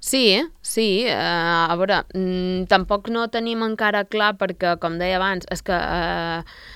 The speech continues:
enca-, encara estem acabant de, de poder tancar tota la documentació tècnica que ha d'acompanyar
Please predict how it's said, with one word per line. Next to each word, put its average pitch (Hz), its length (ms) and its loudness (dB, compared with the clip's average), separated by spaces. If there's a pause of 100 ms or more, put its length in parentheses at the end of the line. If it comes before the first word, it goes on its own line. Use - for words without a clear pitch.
(140)
enca-, 190 320 2
encara 190 260 0
estem 220 220 -2
acabant 196 540 2
de, 180 340 4
de 165 140 0
poder 185 240 2
tancar 196 260 0
tota 208 260 -4
la 190 120 0
documentació 170 500 -4
tècnica 175 440 -4
que 180 100 -4
ha 170 60 2
d'acompanyar 165 520 -2